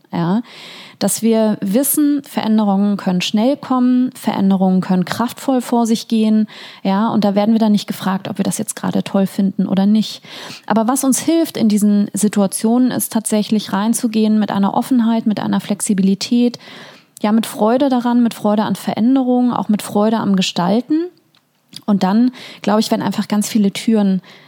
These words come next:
auch aufgehen. Und was wir auch gesehen haben, ist, ähm, die einzige Möglichkeit, sich auf Unvorhersehbares vorzubereiten, ist generell vorbereitet und flexibel zu sein.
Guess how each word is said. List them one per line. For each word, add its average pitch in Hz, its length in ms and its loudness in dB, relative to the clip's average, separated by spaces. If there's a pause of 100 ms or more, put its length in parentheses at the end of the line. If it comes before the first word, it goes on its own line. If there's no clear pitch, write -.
(100)
auch 175 160 -2
aufgehen. 190 840 0
Und 202 100 2
was 196 160 0
wir - 120 -2
auch - 180 0
gesehen 233 460 0
haben, 214 260 0
ist, - 340 -2
ähm, 196 380 0
die - 180 -4
einzige 262 380 0
Möglichkeit, 220 800 -2
sich - 320 -4
auf 190 440 -2
Unvorhersehbares 208 1500 0
vorzubereiten, 190 1040 0
ist - 380 -2 (500)
generell 208 720 2
vorbereitet 202 720 -2
und 190 140 0
flexibel 202 540 0
zu - 180 -6
sein. 180 460 0